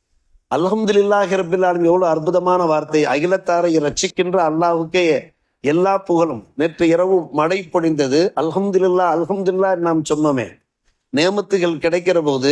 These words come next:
அல்லாஹ்வுடைய அருட்கொடைகள் நம்மை தேடி வருகிற போது, அருள்மாரி, அருள்மாரி பொழிகின்ற போது, "அல்ஹம்துலில்லாஹ், அல்ஹம்துலில்லாஹ்."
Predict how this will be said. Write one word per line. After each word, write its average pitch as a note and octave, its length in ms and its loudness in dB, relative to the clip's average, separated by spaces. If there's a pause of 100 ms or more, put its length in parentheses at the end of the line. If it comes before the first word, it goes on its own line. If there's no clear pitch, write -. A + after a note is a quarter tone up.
(140)
அல்லாஹ்வுடைய E3+ 680 2
அருட்கொடைகள் E3 680 0
நம்மை D3+ 320 2
தேடி F#3 320 0
வருகிற D#3+ 380 0
போது, C3+ 300 2
அருள்மாரி, E3 600 0 (460)
அருள்மாரி F#3 640 0
பொழிகின்ற F3 560 0
போது, D#3 240 2 (140)
"அல்ஹம்துலில்லாஹ், D3+ 760 -2
அல்ஹம்துலில்லாஹ்." D#3+ 720 0